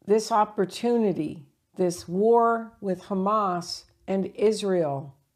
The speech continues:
as an opportunity to try to pitch to the American people Vladimir Putin, who, by the way, Putin stated that Russia is the largest landmass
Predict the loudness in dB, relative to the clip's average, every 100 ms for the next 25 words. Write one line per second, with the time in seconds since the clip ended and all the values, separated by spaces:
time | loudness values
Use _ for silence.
0 | 0 2 2 2 2 0 0 -2 -2 -4
1 | 0 2 2 0 0 -2 -8 -18 _ -4
2 | -2 0 4 4 4 -2 -6 -4 -2 -2
3 | -8 -4 0 2 2 2 0 2 0 -2
4 | -6 -6 -8 -8 -6 -6 -2 0 -2 -6
5 | _ _ _ 0 4 4 4 2 0 -2
6 | -2 -4 -2 -2 -2 -2 -6 0 2 2
7 | 0 -2 0 -2 -4 -10 -4 -4 -2 -6
8 | -6 -12 -6 0 0 0 -4 -10 _ _
9 | _ _ -10 0 2 2 0 -8 _ _
10 | _ -6 2 2 2 0 -4 -2 -2 -2
11 | -2 0 2 2 2 -2 -4 -4 -14 _
12 | _ -2 0 0 -2 -2 -4 -4 -4 -6
13 | -12